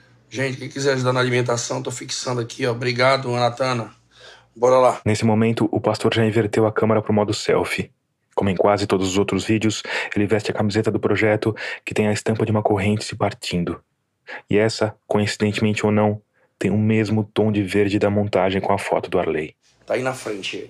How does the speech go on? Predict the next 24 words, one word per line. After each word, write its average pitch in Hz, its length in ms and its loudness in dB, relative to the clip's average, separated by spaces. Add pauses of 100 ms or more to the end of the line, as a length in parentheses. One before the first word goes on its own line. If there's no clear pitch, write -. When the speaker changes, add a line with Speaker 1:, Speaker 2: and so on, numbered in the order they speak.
Speaker 2:
Aí 113 120 2
ele 113 100 2
finalmente 113 380 0
se - 80 0
levanta 110 440 2 (160)
e - 80 -8
caminha 113 300 2
pela 110 180 0
casa 104 280 2
gravando 104 320 4
a - 20 2
si - 140 -2
mesmo 101 280 2
no 98 80 2
modo 98 200 0
selfie. - 560 -2 (880)
No - 40 -2
caminho, 107 480 2 (300)
o 92 60 2
interno 101 340 2
pede 104 180 2
bênção. 85 480 -4
Speaker 1:
Te 190 1500 -10
abençoe. 120 500 -6